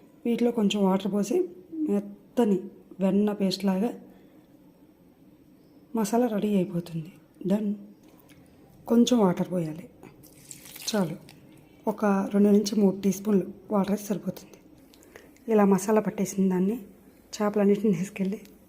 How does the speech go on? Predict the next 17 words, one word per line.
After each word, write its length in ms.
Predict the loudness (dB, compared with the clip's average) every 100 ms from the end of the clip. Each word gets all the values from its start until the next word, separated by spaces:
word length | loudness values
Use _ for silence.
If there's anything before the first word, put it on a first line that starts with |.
| -4
ఫ్రై 160 | 2 2 2
చేసేద్దాం. 440 | -2 -2 -6 -8 -10 -20 -20 _ -20 -20 -20 -20 -20 -10
ఫ్రైకి 360 | -2 0 0 -2 -4 -12 -2
ఆయిల్ 160 | -2 0
కాగుతుంది, 460 | -2 -4 -6 -10 -10 -8 -2
మరీ 140 | 2 4
ఎక్కువగా 300 | 2 0 0 0
వద్దు 200 | -2 -2 -4 -4
ఆయిల్, 260 | -4 -4 -6 -10 -16 -10
just 260 | -8 -6 -10 -16 -18 -20 -20 -20 -20 -20 -20 -20 -20 -20 -20 -20 -20 -20 -20 -20 -10 -8
ఒకటి 200 | -2 0 2
లేదా 160 | 0 0
రెండు 200 | 0 -2 -4 -10 -6
ముక్కలు 340 | -6 -4 -6 -6 -8 -4
వేగేటట్లు 720 | -2 0 -2 -2 -6 -2 0 0
మునిగేటట్లు 600 | 0 -2 -4 -6 -6 -6
అనమాట. 260 | -4 -8